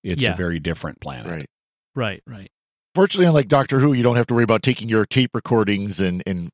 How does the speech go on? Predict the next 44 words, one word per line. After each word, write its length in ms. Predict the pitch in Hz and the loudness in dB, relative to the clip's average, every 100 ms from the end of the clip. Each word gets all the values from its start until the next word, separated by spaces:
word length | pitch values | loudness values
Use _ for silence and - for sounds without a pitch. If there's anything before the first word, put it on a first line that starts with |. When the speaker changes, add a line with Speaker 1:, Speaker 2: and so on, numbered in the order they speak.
| - | -4
Speaker 3:
having 300 | 120 107 98 | 0 2 2
recreations 760 | 110 117 117 113 117 - 92 98 | -2 0 2 2 2 0 0 0
of 80 | |
these 200 | 90 90 | 0 0
episodes. 640 | 101 - 90 87 76 73 - 151 | 0 0 -2 -2 -2 -2 0 0
Speaker 1:
<laughs> 380 | 247 - _ 262 | 2 0 _ -2
Yeah. 400 | 82 220 - 196 - | 0 -2 -2 -4 -6
Speaker 2:
<laughs> 40 | |
Yes, 460 | 139 147 127 123 - | -6 -6 -2 -2 -2
exactly. 520 | 127 117 107 - 95 - - _ _ _ _ _ _ _ | -4 -4 -6 -8 -14 -16 -20 _ _ _ _ _ _ _
All 240 | - 202 240 | -4 0 2
right. 260 | 247 170 - | 2 0 -2
I 140 | 165 | -2
think 160 | 196 220 | -2 0
that'll 180 | 208 170 | 0 2
about 240 | 156 143 | 0 0
do 140 | 151 | 0
it 80 | 147 | -2
for 100 | - | -2
this 240 | 135 139 - | -2 -2 -2
time. 300 | 143 151 202 | 0 0 0
We'll, 180 | 151 - | -2 -4
we'll 120 | 190 170 | -8 -4
take 160 | 160 | 0
a 60 | 160 | 2
moment 280 | 156 160 156 | 2 0 -2
to 80 | 156 | 0
thank 200 | 151 139 | 0 0
our 100 | 127 | 0
patrons 500 | 165 165 - 220 - | 0 0 0 -2 0
who 60 | |
make 180 | 143 123 | 0 0
it 100 | 117 | -4
possible 420 | - 120 - 120 | -2 -2 -2 -4
for 160 | 117 127 | -4 -4
us 140 | 120 | -6
to 100 | - | -6
create 360 | 123 123 117 131 | -8 -4 -4 -4
The 100 | - | -6
Secrets 320 | - 131 123 | -4 -4 -4
of 80 | 113 | -6
Star 220 | - 120 | -2 0
Trek, 220 | 117 139 - | 0 -2 -2
including 500 | 135 175 156 147 | -2 2 2 2